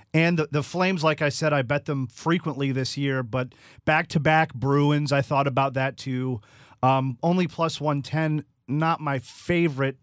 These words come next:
I-, if you were gonna bet a different game for me, that might be it, but otherwise,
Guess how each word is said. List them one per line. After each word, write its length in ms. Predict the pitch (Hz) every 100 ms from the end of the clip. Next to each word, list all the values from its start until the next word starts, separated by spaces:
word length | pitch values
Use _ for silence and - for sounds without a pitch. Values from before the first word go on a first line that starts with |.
| _
I-, 120 | 175 196
if 200 | 202 -
you 80 | 202
were 80 |
gonna 200 | 165 170
bet 200 | 143 147
a 40 | 147
different 300 | 139 151 131
game 180 | 135 131
for 120 | 131
me, 140 | 120
that 160 | 117 113
might 200 | 117 123
be 180 | 131 139
it, 140 | 123
but 140 | 117
otherwise, 580 | 117 120 117 107 107 104